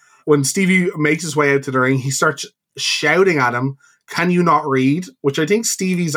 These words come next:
actually offended by. He looks like he's going to murder Chavo. Uh, he says he'll wrestle Stevie if they shake hands. It's the official, I don't know, it's R O H before R O H was born. They have to shake hands or the match doesn't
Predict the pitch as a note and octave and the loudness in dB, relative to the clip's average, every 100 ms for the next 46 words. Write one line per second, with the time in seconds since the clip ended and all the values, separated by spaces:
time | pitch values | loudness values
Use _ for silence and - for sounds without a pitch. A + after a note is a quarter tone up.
0 | - C3 C3+ - C#3 C#3 A#2+ B2+ C3+ C3+ | -2 -4 -2 2 2 2 -4 -2 -2 -2
1 | C3 D3 D3 C3+ C#3 C#3 C3 C3 B2+ A#2+ | -2 0 0 0 0 -2 -4 -6 -6 -8
2 | A2+ A2+ A#2+ B2+ C3 C3 A#2+ - A#2+ A#2+ | -10 -12 -8 -2 0 0 -2 -10 -6 -6
3 | G#2 - _ - E3 C#3 D3+ C#3 D3 C3+ | -8 -20 _ -12 -10 -6 -4 0 0 2
4 | C#3 B2+ - C#3 C#3+ D3 F3+ D3+ - C3 | 0 0 -4 0 0 2 -2 -4 -2 -2
5 | B2+ B2 B2+ C3 B2+ A#2 - A#2 A2 - | -2 -4 -8 -10 -8 -8 -6 -6 -8 -4
6 | C#3 B2 A2 G#2 - - C3+ - B2 - | 0 0 -2 -10 -14 -12 -8 -6 -8 -2
7 | F3 - D#3 D3 - _ C#3+ D#3+ D#3 C#3 | 0 0 -4 -6 -20 _ -4 0 0 0
8 | - D#3 D3 C3+ C3+ C3 - B2 C3 B2 | -2 0 2 2 0 -2 -6 -6 -2 2
9 | B2 A#2 B2 A#2 A#2+ A2 A2+ A2 G2+ G2 | 2 0 -4 -6 -8 -8 -8 -8 -10 -12
10 | - D#3+ - A#2+ B2 A#2+ B2 A#2 A2+ A2 | -2 -2 -2 -6 -6 -4 -4 -4 -6 -10
11 | G#2+ G#2+ - A2+ G#2+ G2+ | -10 -12 -16 -16 -16 -18